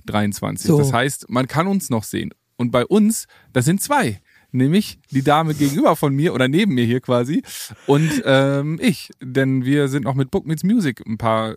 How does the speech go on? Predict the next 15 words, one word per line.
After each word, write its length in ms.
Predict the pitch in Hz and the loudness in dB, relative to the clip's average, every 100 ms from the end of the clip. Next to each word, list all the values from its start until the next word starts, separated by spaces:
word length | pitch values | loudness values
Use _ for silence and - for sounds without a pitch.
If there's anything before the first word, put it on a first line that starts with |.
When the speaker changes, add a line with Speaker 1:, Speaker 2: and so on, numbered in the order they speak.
| - | -8
Speaker 1:
Konzerte 440 | - 107 107 107 | -6 -2 -2 -2
unterwegs. 380 | 104 104 107 117 | -2 -4 -4 -6
Da 80 | 110 | -6
könnt 240 | 127 127 | -4 -4
ihr 100 | 120 | -4
einfach 280 | 117 117 107 | -8 -8 -8
mal 100 | 113 | -6
unter 240 | 104 104 | -6 -6
jana 340 | 101 104 117 113 | -4 -2 0 0
minus 300 | 110 107 - - | -2 -2 -6 -12
krä-, 480 | - - 113 113 113 107 | -20 -10 -6 -4 -4 -6
kraämer, 720 | - 107 107 127 135 117 160 - _ _ - _ - | -2 0 0 0 0 0 0 -4 _ _ -20 _ -6
äh, 220 | 110 110 | 0 0
Punkt 420 | 104 117 117 104 104 | 0 -2 -2 -4 -6
D 80 | 110 | -4